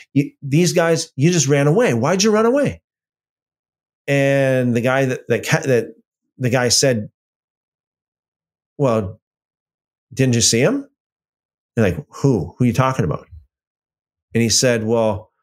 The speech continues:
just when we were, we were about to just wipe you guys out and take Jerusalem back, like, keep, you know, get, that Jerusalem would be,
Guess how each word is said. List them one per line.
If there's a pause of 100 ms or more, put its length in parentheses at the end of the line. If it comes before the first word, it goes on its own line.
(380)
just
when
we
were,
we
were
about
to
just
wipe
you
guys
out (380)
and
take
Jerusalem
back,
like,
keep,
you
know,
get, (420)
that
Jerusalem
would
be,